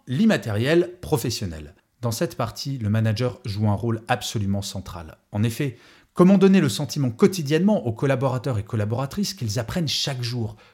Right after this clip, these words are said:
Comment faire en sorte que chaque salarié soit engagé dans son travail ? Grâce à une équipe managériale qui connaît tous les contours de leur rôle. Le rôle d'un manager n'est pas seulement de faire en sorte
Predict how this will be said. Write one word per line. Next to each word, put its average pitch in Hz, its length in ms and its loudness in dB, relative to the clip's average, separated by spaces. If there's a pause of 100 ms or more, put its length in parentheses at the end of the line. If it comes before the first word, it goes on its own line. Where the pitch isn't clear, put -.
Comment 247 280 4
faire 151 200 0
en 151 60 0
sorte - 320 -4
que 117 80 -2
chaque 190 320 -4
salarié 139 420 -2
soit 110 280 -4
engagé 147 420 0
dans 117 140 -4
son 107 160 -8
travail ? 82 480 -10 (420)
Grâce 110 420 -2
à 101 120 -2
une 104 100 0
équipe 139 300 -6
managériale 104 640 -4
qui 113 120 -16
connaît 113 360 -2 (240)
tous 277 320 2
les 175 160 2
contours 117 460 -2
de 104 100 0
leur 95 240 -2
rôle. 73 260 -12 (600)
Le 143 100 4
rôle 202 160 6
d'un 180 80 6
manager 135 400 2
n'est 113 100 2
pas 101 140 -10
seulement 117 340 -2
de 104 140 -4
faire 101 260 -8
en 90 60 -8
sorte - 480 -6